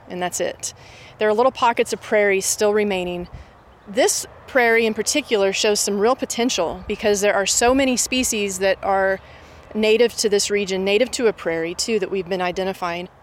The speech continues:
So we've been doing a, s-, a survey over the last couple years to identify all the plants we can in this habitat right here. And actually we're, we're working in the Post Oak Savanna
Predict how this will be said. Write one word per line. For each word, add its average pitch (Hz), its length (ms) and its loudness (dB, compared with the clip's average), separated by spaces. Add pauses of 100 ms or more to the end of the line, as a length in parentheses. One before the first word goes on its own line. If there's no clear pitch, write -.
(200)
So - 100 -2
we've 254 80 2
been 294 120 2
doing 294 200 4
a, 233 40 4
s-, - 220 -2
a 220 80 0
survey 214 560 2
over 185 160 0
the 190 80 0
last 190 260 0
couple 233 220 -2
years 196 440 0
to - 80 -4
identify 185 360 -2
all 185 160 2
the 254 80 0
plants 233 320 -2
we 202 80 -6
can 196 340 -6
in 170 120 -6
this 165 200 -8
habitat 175 460 -4
right - 160 -8
here. 160 300 -10 (420)
And 214 100 0
actually 247 260 2
we're, 226 200 4 (160)
we're 214 140 2
working 240 340 2
in 208 100 2
the 190 80 0
Post 226 300 0
Oak - 120 -2
Savanna 214 580 -2